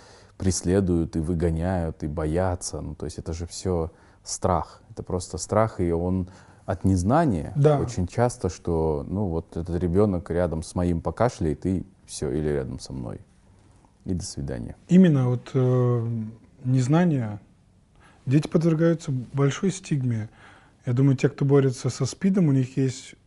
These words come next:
Speaker 2: э, два врага. Это вирус сам и, и стигма.
Speaker 1: Мгм.
Speaker 2: И с вирусом как будто бы лучше получается бороться, чем со
Speaker 1: Мгм.
Speaker 2: стигмой. Потому что, правда, вот незнание, вот мы снимали «Нулевой пациент»,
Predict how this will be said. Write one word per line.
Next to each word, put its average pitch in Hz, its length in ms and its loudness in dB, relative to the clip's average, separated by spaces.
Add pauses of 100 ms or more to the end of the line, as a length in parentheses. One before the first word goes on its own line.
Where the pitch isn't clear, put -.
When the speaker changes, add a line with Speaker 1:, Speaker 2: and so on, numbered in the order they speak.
(120)
Speaker 2:
э, 127 220 0
два 143 260 8
врага. 117 520 0 (200)
Это 123 200 -8
вирус 139 560 0
сам 120 300 -6 (120)
и, 123 200 0
и 139 140 -4
стигма. 120 520 -4 (140)
Speaker 1:
Мгм. 85 480 -4 (100)
Speaker 2:
И 139 80 -6
с - 120 -8
вирусом 156 400 2
как 143 140 -2
будто 143 280 -2
бы 139 40 0
лучше 160 340 0
получается 117 800 -4
бороться, 120 460 -2
чем 92 160 2
со 95 80 0
Speaker 1:
Мгм. 104 80 2
Speaker 2:
стигмой. 147 500 -2 (500)
Потому 117 300 -2
что, - 240 -6
правда, 196 380 4
вот 151 240 4
незнание, 165 480 4
вот 139 160 2
мы 143 80 2
снимали 147 340 2
«Нулевой 143 320 6
пациент», 156 540 2